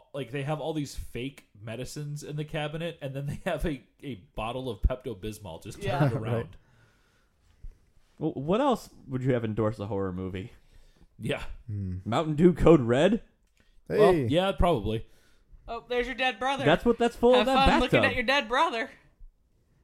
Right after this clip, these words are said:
Speaker 2: Remember how your brother's dead?
Speaker 4: This is some good voiceover.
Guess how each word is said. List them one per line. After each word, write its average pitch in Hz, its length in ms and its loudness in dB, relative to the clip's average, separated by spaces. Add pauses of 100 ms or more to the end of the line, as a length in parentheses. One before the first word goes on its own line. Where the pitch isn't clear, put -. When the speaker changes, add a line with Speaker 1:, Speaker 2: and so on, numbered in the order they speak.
(160)
Speaker 2:
Remember 214 220 -2
how 262 100 4
your 226 140 0
brother's 202 360 -8
dead? 254 380 -6 (1800)
Speaker 4:
This 139 120 -4
is - 40 -18
some 135 160 0
good 113 240 2
voiceover. 101 580 0